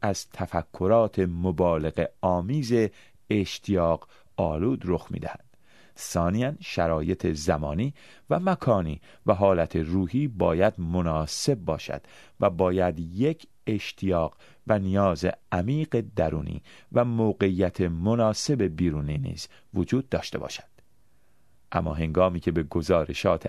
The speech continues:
اناجیل مراجعه می‌کنیم، این دو عامل را در آنها نمی‌بینیم. ما فقط نقطهٔ مقابل تفکری اشتیاق آمیز را ملاحظه می‌کنیم. هنگامی که زنان برای نخستین بار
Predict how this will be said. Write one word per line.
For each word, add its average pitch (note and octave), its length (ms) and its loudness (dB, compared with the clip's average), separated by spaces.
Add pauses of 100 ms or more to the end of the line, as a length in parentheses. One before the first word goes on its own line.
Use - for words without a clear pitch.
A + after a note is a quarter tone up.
(100)
اناجیل D#2+ 680 -2
مراجعه F2 520 2
می‌کنیم، E2 440 -8 (400)
این D#3 180 2
دو G#2+ 140 -2
عامل F2+ 420 0
را F#2 140 2
در D2+ 220 -2
آنها E2 280 -2
نمی‌بینیم. G#2+ 500 -4 (720)
ما E3 140 4
فقط A2 360 4
نقطهٔ F#2+ 680 0 (320)
مقابل G2+ 680 4 (100)
تفکری B2+ 800 -2
اشتیاق F2+ 640 -2
آمیز E2 440 0
را D2+ 200 0
ملاحظه E2 640 0
می‌کنیم. - 400 -8 (760)
هنگامی C#3+ 360 4
که A2 120 4
زنان F#2+ 400 2
برای G2 280 6
نخستین G#2 800 0
بار E2 400 0